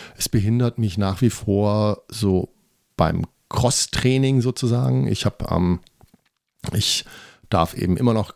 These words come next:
keine Klimmzüge machen. Ich muss immer noch aufpassen, schwer zu heben, alles über Kopf muss ich noch aufpassen. Und ich spüre natürlich, die Beweglichkeit in der Schulter ist eingeschränkt. Ich spüre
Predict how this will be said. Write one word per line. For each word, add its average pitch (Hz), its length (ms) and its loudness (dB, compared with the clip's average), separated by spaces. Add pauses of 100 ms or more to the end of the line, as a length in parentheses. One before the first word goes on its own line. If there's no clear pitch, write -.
keine 104 240 0
Klimmzüge 113 540 0
machen. 95 380 0
Ich 87 140 -4
muss 110 160 2
immer 117 180 0
noch 104 300 -4
aufpassen, 98 840 0
schwer 104 400 0
zu - 180 0
heben, 107 380 0
alles 101 280 -2
über 113 200 0
Kopf - 360 -4
muss 110 220 0
ich 110 60 2
noch 98 160 -2
aufpassen. - 440 -2 (260)
Und 156 160 4
ich 165 120 -4
spüre 220 280 0
natürlich, 151 360 -2
die - 80 -2
Beweglichkeit 123 600 0
in 113 80 2
der 113 80 2
Schulter 117 280 2
ist 92 100 -2
eingeschränkt. 165 720 0
Ich - 160 2
spüre 175 680 0